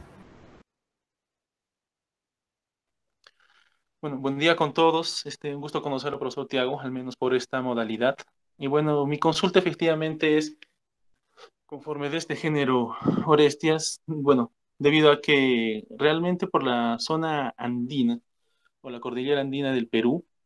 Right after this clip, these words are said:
tanto para fuentes o ríos costeros, o sea, que van hacia el Pacífico y tantos otros que van hacia el Atlántico, tenemos una infinidad de Orestias. Pero cuando uno lo revisa y,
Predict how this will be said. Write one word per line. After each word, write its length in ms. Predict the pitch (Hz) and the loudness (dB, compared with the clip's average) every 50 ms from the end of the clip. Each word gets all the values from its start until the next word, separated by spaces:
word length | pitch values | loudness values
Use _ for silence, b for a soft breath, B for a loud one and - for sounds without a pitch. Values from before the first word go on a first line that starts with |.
| _ _ _ _ _ _ - | _ _ _ _ _ _ 2
tanto 400 | - 147 147 151 147 160 156 147 | 2 2 2 2 0 0 0 2
para 540 | 147 131 117 117 110 104 104 104 95 95 - B B B B B B B B _ | 2 2 2 2 -2 -4 -4 -4 -4 -4 -6 B B B B B B B B _
fuentes 1120 | - - 156 160 160 160 - - 165 156 147 143 139 135 127 120 113 110 110 - - - - | 2 4 4 4 4 2 0 0 0 2 4 4 4 4 2 2 2 0 -2 -4 -8 -10 -10
o 160 | 113 123 123 | -8 -6 -4
ríos 420 | 127 123 131 147 151 143 131 - | -2 -2 -2 0 0 -2 -2 -4
costeros, 1160 | - - - 117 107 - - - _ _ - 151 143 127 123 117 120 143 180 - - - - _ | -10 -14 -18 -16 -16 -16 -20 -20 _ _ -14 -12 -8 -8 -6 -6 -6 -8 -8 -12 -16 -18 -20 _
o 120 | - 120 117 | -16 -12 -6
sea, 160 | - 120 117 | -6 -6 -4
que 100 | - 120 | -4 -2
van 180 | 117 123 131 139 | -2 -2 -2 -2
hacia 180 | 135 - 135 123 | -4 -4 -4 -6
el 60 | 120 | -4
Pacífico 500 | - 110 - - 131 120 123 117 - 110 | -6 -6 -6 -6 -8 -8 -6 -4 -4 -6
y 60 | 110 | -4
tantos 360 | - 131 127 123 127 127 - | -4 -6 -6 -4 -4 -4 -4
otros 260 | 143 131 117 - - _ _ _ _ _ _ _ _ _ _ _ _ _ _ _ _ _ _ | -4 -4 -6 -8 -12 _ _ _ _ _ _ _ _ _ _ _ _ _ _ _ _ _ _
que 120 | - 139 131 | -14 -12 -10
van 180 | 135 147 143 | -8 -8 -10
hacia 180 | 139 123 - 120 | -10 -12 -10 -10
el 60 | 113 | -10
Atlántico, 680 | 107 110 - 151 143 131 120 123 120 120 135 147 151 - | -8 -6 -4 -2 -2 -2 -2 -4 -6 -4 -4 -6 -6 -2
tenemos 480 | - 151 151 165 175 175 175 165 156 - | -2 -2 -2 -2 -4 -4 -4 -4 -4 -4
una 140 | 170 165 151 | -4 -4 -4
infinidad 380 | 131 - 117 113 117 123 123 | -4 -4 -2 -2 -2 -2 -2
de 100 | 123 117 | -2 -2
Orestias. 560 | 110 120 127 120 - _ - - - _ _ _ _ _ _ _ _ _ _ | -4 -4 -8 -14 -16 _ -20 -20 -20 _ _ _ _ _ _ _ _ _ _
Pero 320 | - 151 156 156 156 151 151 | -14 -12 -10 -10 -10 -8 -6
cuando 320 | 170 180 180 180 185 190 | -6 -6 -4 -2 0 2
uno 220 | 220 233 233 233 208 | 4 4 4 4 4
lo 140 | 151 131 | 2 0
revisa 540 | - 113 113 113 113 123 143 135 120 - 123 113 - - _ _ _ _ _ _ _ _ _ _ _ _ _ _ | -2 0 0 0 0 -2 -6 -8 -8 -6 -6 -6 -6 -8 _ _ _ _ _ _ _ _ _ _ _ _ _ _
y, 240 | - 131 123 120 120 | -20 -18 -18 -18 -20